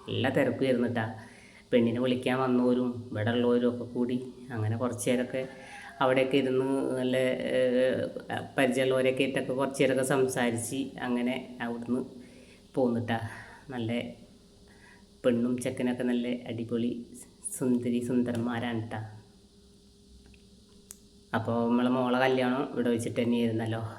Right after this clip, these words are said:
അരുണോദയം. അപ്പോൾ അങ്ങനെ ഞങ്ങൾ ഭക്ഷണമൊക്കെ കഴിച്ചിട്ട്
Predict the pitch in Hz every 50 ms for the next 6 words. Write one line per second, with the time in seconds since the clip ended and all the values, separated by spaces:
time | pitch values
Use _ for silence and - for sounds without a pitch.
0 | - - - - 131 123 120 117 113 117 117 117 110 113 117 117 117 120 117 110
1 | - - - - - - - - - - - - - - - - - - - 107
2 | 127 117 113 113 120 120 120 120 123 127 127 131 123 123 - 127 120 117 117 120
3 | 127 127 120 120 123 120 131